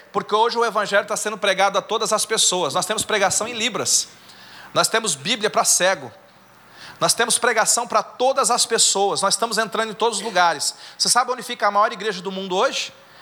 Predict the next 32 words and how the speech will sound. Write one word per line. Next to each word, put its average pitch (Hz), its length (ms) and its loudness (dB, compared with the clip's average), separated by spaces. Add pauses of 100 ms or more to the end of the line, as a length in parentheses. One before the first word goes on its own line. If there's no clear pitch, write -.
(100)
Na 160 140 0
China 220 360 0
comunista, 165 640 -2 (680)
onde 175 200 2
se - 120 2
é 208 60 4
proibido 208 680 -4
ter 220 280 0
uma, 190 480 0
a 170 80 4
igreja 170 400 0
de 175 60 -8
verdade, 175 420 2
ela 220 80 -4
é 214 40 -6
perseguida. 226 720 -2 (440)
Mas 214 320 2
sabe 247 260 -2
o - 20 -18
que 233 100 -12
que 233 80 -6
as 190 100 0
pessoas 190 420 0
fazem? 214 300 2
Se - 140 -2
reúnem 202 340 -4
nos 196 160 -6
lares 180 360 2
de 170 100 -12
forma 185 280 -2
escondida, 185 480 -4
células. 185 680 0